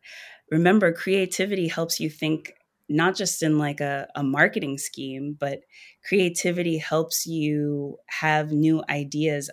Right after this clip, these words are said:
about the world, about what you're gonna do when you're faced with something tough.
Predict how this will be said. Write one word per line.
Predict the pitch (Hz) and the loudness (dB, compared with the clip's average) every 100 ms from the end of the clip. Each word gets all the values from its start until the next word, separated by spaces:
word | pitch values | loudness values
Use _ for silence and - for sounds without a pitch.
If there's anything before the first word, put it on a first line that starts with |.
| - | -12
about | 139 139 139 135 135 - - | -10 -6 -4 -4 -8 -12 -12
the | 139 | -8
world, | 135 131 139 143 151 190 208 202 - | -8 -8 -4 -2 0 0 -2 -6 -10
about | 139 139 135 | -4 -4 -2
what | 139 143 | -2 -4
you're | - 135 147 170 180 | -6 -4 4 6 4
gonna | 180 165 143 | 2 0 -2
do | 143 139 131 135 180 _ _ | -4 -6 -10 -12 -18 _ _
when | 139 143 | -4 -2
you're | 143 | -2
faced | 147 147 147 - | -2 -2 -2 -6
with | 160 - | -8 -6
something | 135 139 143 143 - - | -4 -4 -6 -8 -10 -10
tough. | - 139 - - | -6 -6 -8 -18